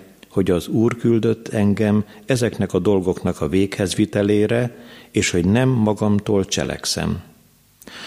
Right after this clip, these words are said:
Ha úgy halnak meg ezek, ahogy a többi ember szokott, és ha az lesz a sorsuk, ami bárki mással megtörténhetne, akkor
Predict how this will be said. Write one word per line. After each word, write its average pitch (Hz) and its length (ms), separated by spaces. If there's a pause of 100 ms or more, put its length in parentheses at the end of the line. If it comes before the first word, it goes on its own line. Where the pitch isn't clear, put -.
(260)
Ha - 280
úgy 175 240
halnak 90 480
meg 87 180
ezek, 87 460 (580)
ahogy 107 540
a 87 180
többi 82 340
ember 90 320
szokott, - 580 (680)
és 104 260
ha 92 340
az 151 180
lesz 101 240
a 92 60
sorsuk, 92 680 (360)
ami 85 380
bárki 85 360
mással 101 500
megtörténhetne, 113 1160 (580)
akkor 117 640